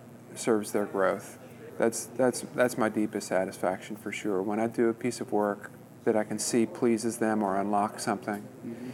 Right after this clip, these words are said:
Speaker 1: I'd say about half my work is strategy now, and about half of it is stuff,
Speaker 2: Mm-hmm.
Speaker 1: deliverables.
Speaker 2: Mm-hmm.
Speaker 1: And the strategy stuff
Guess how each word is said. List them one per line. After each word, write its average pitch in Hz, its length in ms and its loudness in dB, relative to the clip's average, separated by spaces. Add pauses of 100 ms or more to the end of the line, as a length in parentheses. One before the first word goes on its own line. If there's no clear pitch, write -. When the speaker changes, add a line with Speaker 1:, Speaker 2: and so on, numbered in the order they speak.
(500)
Speaker 1:
I'd - 120 4
say 175 120 8
about 127 240 8
half 139 260 6
my 135 100 6
work 117 240 8
is 113 80 -2
strategy 107 540 4
now, 101 220 2
and 101 80 2
about 92 200 2
half 101 300 2
of 98 100 0
it 98 120 0
is 95 300 0
stuff, - 540 0
Speaker 2:
Mm-hmm. 117 300 -6
Speaker 1:
deliverables. 101 720 -2
Speaker 2:
Mm-hmm. 113 320 -10 (720)
Speaker 1:
And 113 180 2
the 113 60 4
strategy 135 640 4
stuff 104 520 2